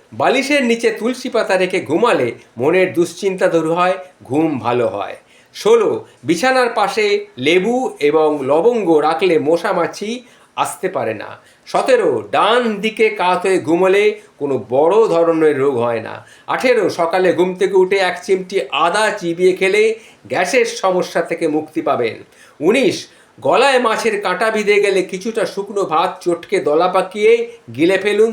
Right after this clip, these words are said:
দেখবেন কাঁটা নেমে গেছে। কুড়ি, একটানা এক মাস বেদানার রস খেলে হাঁটু এবং কোমরের ব্যথা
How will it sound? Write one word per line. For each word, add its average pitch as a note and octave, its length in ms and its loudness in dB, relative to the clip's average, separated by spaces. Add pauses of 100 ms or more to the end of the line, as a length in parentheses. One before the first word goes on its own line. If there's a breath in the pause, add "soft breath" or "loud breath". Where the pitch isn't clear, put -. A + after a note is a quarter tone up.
দেখবেন C#3 340 0 (100)
কাঁটা C#3+ 360 -2
নেমে C3+ 320 -2
গেছে। A#2 300 -6 (480 loud breath)
কুড়ি, A3+ 300 2 (480 loud breath)
একটানা A3+ 440 -2 (160)
এক F#3 120 -4
মাস F#3+ 320 0
বেদানার F3 460 2
রস E3+ 280 0
খেলে E3 300 0
হাঁটু E3+ 380 -2
এবং F3 220 2 (100)
কোমরের D3+ 460 2
ব্যথা C#3+ 360 0